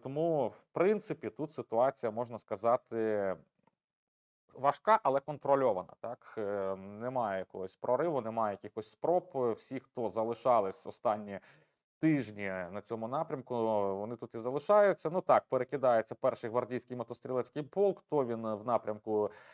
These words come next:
Кислівки, Котлярівки, то він в напрямку зараз Табаївки. Ну, це не суть. Тут, е, декілька кілометрів туди-сюди його катають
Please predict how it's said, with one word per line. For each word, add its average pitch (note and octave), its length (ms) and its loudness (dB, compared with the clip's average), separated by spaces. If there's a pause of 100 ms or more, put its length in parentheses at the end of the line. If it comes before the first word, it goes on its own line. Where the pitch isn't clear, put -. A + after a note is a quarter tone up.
(220)
Кислівки, B2+ 440 -8
Котлярівки, F3+ 840 0
то D3 260 2
він A2+ 140 -2
в A2 40 -8
напрямку G#2 500 -4
зараз G2+ 260 2
Табаївки. D#3+ 640 0
Ну, C3+ 120 -6
це B2+ 180 -6
не A#2 100 -6
суть. - 300 -12
Тут, - 260 -12
е, G2 640 0 (220)
декілька A2+ 420 -6
кілометрів A#2 600 -4
туди-сюди A2 500 -6
його G2+ 280 -2
катають A#2 640 2